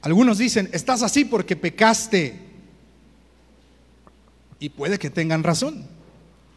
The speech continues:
Tal vez estamos en una tribulación por desobediencia a lo que el Señor ya había estipulado. Algunos afirman,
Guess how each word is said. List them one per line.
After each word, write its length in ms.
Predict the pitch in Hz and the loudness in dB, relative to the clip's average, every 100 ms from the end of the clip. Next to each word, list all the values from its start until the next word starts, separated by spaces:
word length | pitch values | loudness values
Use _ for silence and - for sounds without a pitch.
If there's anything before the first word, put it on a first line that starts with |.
| _ _ _ | _ _ _
Tal 200 | - 165 | -2 2
vez 180 | 185 233 | 4 4
estamos 420 | 226 - 208 240 | 2 0 0 0
en 100 | 185 | 0
una 200 | 202 233 | 0 0
tribulación 680 | 226 202 180 165 160 220 247 | 2 2 4 2 4 4 4
por 280 | 240 202 147 | 2 0 2
desobediencia 1500 | 175 156 - 175 160 151 147 185 247 262 240 - 175 156 151 - - - - | 2 2 -2 -4 -4 -4 -4 -2 0 0 -2 -2 0 0 -4 -10 -20 -20 -10
a 120 | 165 | -6
lo 160 | 170 160 | -4 -4
que 80 | |
el 80 | 165 | -4
Señor 480 | 143 165 147 185 214 | -2 -2 0 2 2
ya 140 | 156 | 0
había 160 | 143 147 | -2 -2
estipulado. 680 | 135 156 135 127 220 226 - - - _ _ - _ _ _ _ _ _ _ _ _ _ _ _ - - | -2 -4 -4 -4 -6 -8 -14 -18 -20 _ _ -20 _ _ _ _ _ _ _ _ _ _ _ _ -18 -4
Algunos 680 | 156 170 240 254 220 - - - - - - - - _ - _ _ - - | 2 8 8 8 6 2 -8 -18 -20 -20 -20 -20 -20 _ -20 _ _ -20 -4
afirman, 880 | 156 156 220 226 214 190 180 - - | -2 2 4 6 4 2 0 -6 -16